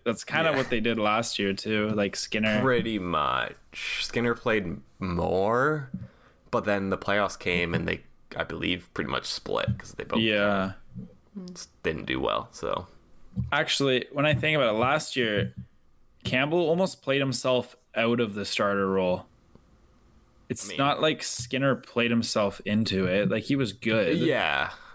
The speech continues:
Speaker 2: It,
Speaker 1: But
Speaker 2: yeah, yeah.
Speaker 1: Campbell was bad. <laughs> Like, he played
Speaker 2: Yeah.
Speaker 1: himself out. So
Speaker 2: It's, I mean, that's pretty accurate, yeah. <laughs>
Speaker 1: Well,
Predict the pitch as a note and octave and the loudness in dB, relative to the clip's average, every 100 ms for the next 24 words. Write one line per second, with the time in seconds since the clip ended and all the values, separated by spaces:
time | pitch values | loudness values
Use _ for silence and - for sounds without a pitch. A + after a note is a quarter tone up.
0 | - - - - A2+ A2 A2+ A2+ C#2+ D#2 | -16 -14 -14 -6 -2 0 0 0 0 2
1 | A2+ B2 B2+ - - A2 G#2+ A2+ F2 G2 | 2 2 2 0 0 0 2 2 -2 -8
2 | - - - - - - C6 C6 - - | -12 -10 -12 -12 -18 -12 -10 -4 -4 -4
3 | C6+ B3 E3 D3+ D#3 C#3 D#3+ D#3 E3+ - | -4 0 2 4 2 2 2 2 4 4
4 | D#3 - A#2 C3 C3+ A#3+ - A#3+ - D#3 | 2 2 0 -4 -4 -10 -8 -2 2 4
5 | D3+ D3 - B2+ B2+ C3+ C#3 C3 C3 - | 4 2 -2 -8 0 2 2 2 0 0
6 | C3 G#2+ F#2+ - - F2 G#2 F#2+ - C3+ | 2 2 2 -2 -6 -2 2 2 2 0
7 | - - G#3+ C4 | -4 -4 -2 -4